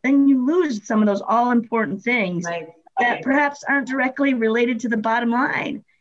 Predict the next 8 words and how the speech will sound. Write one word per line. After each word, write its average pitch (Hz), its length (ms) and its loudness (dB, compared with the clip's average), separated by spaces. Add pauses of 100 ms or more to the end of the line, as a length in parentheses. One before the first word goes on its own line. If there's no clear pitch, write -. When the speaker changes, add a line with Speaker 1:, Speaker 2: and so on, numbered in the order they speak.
(220)
Speaker 1:
right? 254 460 -2
But 254 120 0
are 262 100 0
still 311 320 -4
so 269 240 -2
important 240 680 -4 (400)
to 240 100 -2
compassion, 226 880 -4